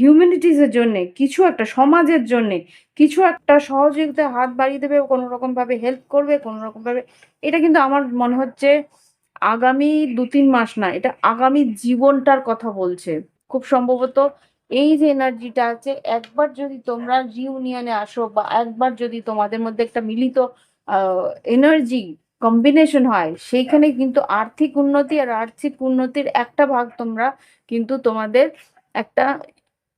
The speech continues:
আহ, কি বলবো, একটা সাহায্যের হাত, কারোর যাদের আর কি নিড আছে, প্রয়োজন আছে, তাদের দিকে সাহায্যের হাত বাড়িয়ে দেওয়ার একটা আমি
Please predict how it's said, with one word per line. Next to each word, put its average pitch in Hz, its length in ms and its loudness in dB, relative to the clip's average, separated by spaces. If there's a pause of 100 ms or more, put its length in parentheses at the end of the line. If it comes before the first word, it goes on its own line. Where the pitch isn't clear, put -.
(500)
আহ, 208 300 -2 (100)
কি 247 100 -4
বলবো, 202 320 -2 (180)
একটা - 140 0 (140)
সাহায্যের 262 600 2
হাত, 220 300 -2
কারোর 262 360 4 (340)
যাদের 220 300 0
আর 262 160 -2
কি 269 80 -6
নিড 254 360 -2 (160)
আছে, 220 280 -6
প্রয়োজন 254 460 0
আছে, 220 180 -8
তাদের 208 340 0
দিকে 240 220 -8
সাহায্যের 220 520 -4 (340)
হাত 208 320 -4
বাড়িয়ে 214 260 -4
দেওয়ার 220 300 -2
একটা 262 360 -6
আমি 220 300 -14